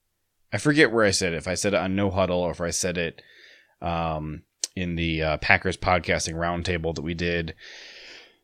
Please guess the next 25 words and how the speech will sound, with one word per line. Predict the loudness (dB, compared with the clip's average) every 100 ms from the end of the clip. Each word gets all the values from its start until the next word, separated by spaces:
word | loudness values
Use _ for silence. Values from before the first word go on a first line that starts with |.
| 2
Uh, | 4 6 4 0 0 -2
what | 0 -2 -2
day | -6 -2
was | 0 0
it? | -2 2 0 0 -6 -8 -12 -14 -16 -18 -12
Saturday. | -6 -2 2 2 2 2 2 -2 -10 -18 -8
Um, | -6 -4 -4 -4 -8 -12 _ _ _ _ _ _ -20 _ _ _ -10
one | -2 4 4
of | 4
the, | 2
one | 2 4
of |
those | 2 2
places | 0 0 -2
I | -2
said | -2 0 0 0
that, | -4 -4
you | -6
know, | -4
I, | -4 -4 -6
I |
think | -2 -4 -2
that | -6 -6 _ -20 -20 -20 _ _ _ _ 6
Dalvin | 8 8 4 0
Cook | 0 0 -2 -20